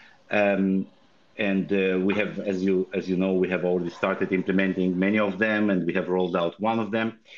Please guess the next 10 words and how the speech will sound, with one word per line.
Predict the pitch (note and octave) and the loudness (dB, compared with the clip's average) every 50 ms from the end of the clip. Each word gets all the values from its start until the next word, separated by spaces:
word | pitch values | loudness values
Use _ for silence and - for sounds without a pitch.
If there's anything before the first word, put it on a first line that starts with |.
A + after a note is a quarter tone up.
| - - - - _ | -20 -20 -20 -20 _
which | - F#2+ F#2 - F#2+ | -6 -4 -4 -2 -4
is | F2 | -4
very | D#2+ F2+ G2+ F#2 F2 | 0 0 0 0 0
good. | D#2 F2+ A2+ D3+ F3+ - - _ _ _ _ _ - - - - - - - _ _ - | 0 0 0 0 -2 -4 -8 _ _ _ _ _ -20 -20 -20 -20 -20 -20 -20 _ _ -4
Um, | A2+ A2+ A2+ A#2 A#2 A2+ A2+ A2 A2+ A2+ A2 A2+ A2+ A2 G#2+ - - _ _ _ _ _ _ _ _ _ _ _ _ _ _ _ - | -2 0 0 0 0 0 2 2 2 2 2 0 0 -2 -4 -10 -16 _ _ _ _ _ _ _ _ _ _ _ _ _ _ _ -8
we | - G2 G#2+ B2 B2+ C#3 C3+ | -2 0 2 4 4 2 2
are | A#2+ A#2+ A2 G#2+ G#2 | 2 2 2 2 2
going | G2+ - G#2+ A#2 B2+ B2+ A#2+ A#2+ A2+ - - | 0 0 2 2 4 4 2 0 -2 -2 -4
to | - G2+ | -8 -8
focus | - - - B2 A#2+ - - A2+ G2+ - - - | -4 -2 -2 -2 -2 -2 -2 -4 -4 -4 -6 -14